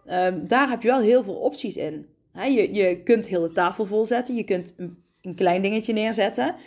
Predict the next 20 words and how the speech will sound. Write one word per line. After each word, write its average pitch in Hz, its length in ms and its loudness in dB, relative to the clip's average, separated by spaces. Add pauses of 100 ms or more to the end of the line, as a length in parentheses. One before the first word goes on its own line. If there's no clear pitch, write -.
(140)
Je - 80 -4
hebt 240 120 0
er 233 40 4
heel, 220 260 4
en - 340 -10
het 214 100 -6
hoeft 277 160 0
niet 247 160 -2
altijd 180 240 0
heel 160 100 2
duur 208 200 2
te 240 80 -6
zijn 208 360 -2
of 165 120 -8
heel 170 300 -2
uitgebreid 190 640 2
of 170 100 -8
wat 180 160 -2
dan 180 140 -2
ook. 214 280 0